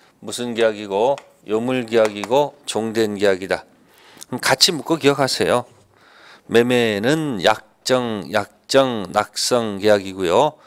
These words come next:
계약금 계약은 무슨 계약이다? 요물 계약이다. 그걸 순 우리말로 고친 말이 뭐다? 고친 말이 뭐다?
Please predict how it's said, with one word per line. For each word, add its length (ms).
계약금 500
계약은 280
무슨 300
계약이다? 640
요물 320
계약이다. 480
그걸 160
순 380
우리말로 1200
고친 640
말이 240
뭐다? 400
고친 360
말이 200
뭐다? 420